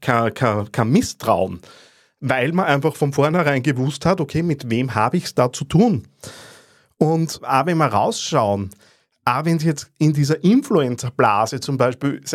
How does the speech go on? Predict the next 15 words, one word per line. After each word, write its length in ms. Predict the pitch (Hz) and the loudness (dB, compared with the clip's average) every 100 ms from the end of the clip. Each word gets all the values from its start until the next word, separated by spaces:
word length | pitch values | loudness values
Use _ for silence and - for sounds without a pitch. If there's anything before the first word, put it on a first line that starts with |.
| - | -2
immer 300 | 160 180 180 | 2 2 2
wieder 260 | 135 180 180 | 0 0 -2
propagiert 760 | - 143 131 123 - 131 160 - | -2 -4 0 -2 0 0 2 0
wird, 160 | 131 | 0
ja, 300 | - 90 135 | 0 0 0
ich 200 | 143 - | -2 -2
muss 220 | 135 170 | 0 0
authentisch 600 | - 120 120 139 156 147 - | 0 0 2 0 -2 -4 0
sein, 220 | 131 139 | 0 0
sonst 480 | 139 127 - - - | -2 -4 -10 -18 -2
kriege 220 | 143 139 | 0 0
ich 120 | 151 | -2
die 80 | - | -6
Glaubwürdigkeit 840 | - 107 - 196 196 - - 98 | -2 0 0 -2 -2 -4 -4 -4
nicht. 240 | 101 82 | -4 -4